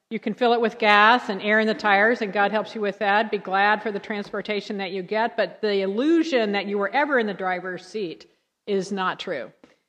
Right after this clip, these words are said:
Um, in true Jeremiah fashion, he's telling them that to see the reality of their lives as receivers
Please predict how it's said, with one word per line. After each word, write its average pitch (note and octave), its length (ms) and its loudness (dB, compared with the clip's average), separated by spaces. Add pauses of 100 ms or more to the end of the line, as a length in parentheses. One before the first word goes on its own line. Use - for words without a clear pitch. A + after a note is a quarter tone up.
(280)
Um, F3 400 0
in G3 160 -2
true B3 240 -2
Jeremiah G3+ 500 2
fashion, G3 500 0
he's F#3+ 220 -4
telling C4 380 2
them G#3 400 0 (140)
that F#3+ 400 0
to G#3+ 140 -4
see C4+ 280 -4
the A#3+ 100 2
reality G#3+ 720 4
of G3 160 -4
their F#3+ 180 0
lives G#3 580 2
as F#3+ 220 -4
receivers G3+ 1000 -4